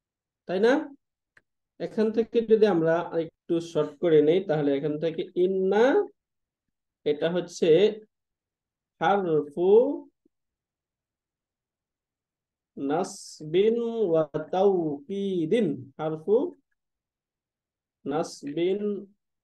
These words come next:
ওয়া তাওকিদিন। হারফু নাসবিন ওয়া তাওকিদিন। এগুলো মুছে ফেলি, এগুলো তো আমাদের প্রয়োজন নেই, তাই না?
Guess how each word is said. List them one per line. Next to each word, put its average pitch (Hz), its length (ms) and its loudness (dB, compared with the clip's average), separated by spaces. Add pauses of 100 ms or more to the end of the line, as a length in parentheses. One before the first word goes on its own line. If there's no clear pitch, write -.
(220)
ওয়া 135 260 -2 (1600)
তাওকিদিন। 180 1600 -2 (1600)
হারফু 208 280 2 (140)
নাসবিন 214 360 0
ওয়া 160 180 2
তাওকিদিন। 135 520 -4 (420)
এগুলো 240 200 6 (100)
মুছে 254 260 2
ফেলি, 247 200 4 (240)
এগুলো 226 240 4
তো 233 100 -2
আমাদের 226 260 6
প্রয়োজন 220 400 2
নেই, 151 140 2
তাই 170 160 -4
না? 240 60 0